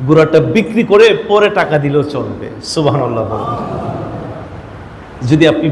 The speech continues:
পরে নিতে পারেন, তাহলে আমি কিনতে পারি।" কো, "আপনার সাথে আমার বাকি লেনদেন হবে।" তো ঘোড়ার দাম কত? কো, "একশো টাকা।" দাম দর ঠিক করে ওনার কাছ থেকে ঘোড়া নিলেন।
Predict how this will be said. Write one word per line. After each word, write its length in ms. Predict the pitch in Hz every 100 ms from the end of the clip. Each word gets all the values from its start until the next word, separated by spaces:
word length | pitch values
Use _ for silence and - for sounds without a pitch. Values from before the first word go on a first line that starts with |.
| 160
পরে 200 | 165 175
নিতে 280 | 214 190 180
পারেন, 320 | - 131 151 120 113
তাহলে 200 | 139 175
আমি 180 | 165 143
কিনতে 360 | - 143 110 117
পারি।" 380 | 117 - - - - -
কো, 60 |
"আপনার 200 | 214 220
সাথে 200 | 220 277
আমার 180 | 208 190
বাকি 480 | 160 160 160 - 233
লেনদেন 380 | 180 165 151 131
হবে।" 240 | 120 113 - - - - - - - - - -
তো 80 | 160
ঘোড়ার 360 | 160 175 165
দাম 220 | 165 165 -
কত? 300 | 143 139 131 131 135
কো, 60 | 147
"একশো 380 | 143 143 - 139
টাকা।" 280 | 117 - - - - - - - - - - - - - - - - 131
দাম 260 | 170 170
দর 200 | 170 180 -
ঠিক 140 | 220 220
করে 500 | 240 285 339 - - - - - - - - - - - - - - - - 185
ওনার 220 | 226 190
কাছ 180 | 190 -
থেকে 180 | 190
ঘোড়া 260 | 147 156 170
নিলেন। 300 | 147 143 127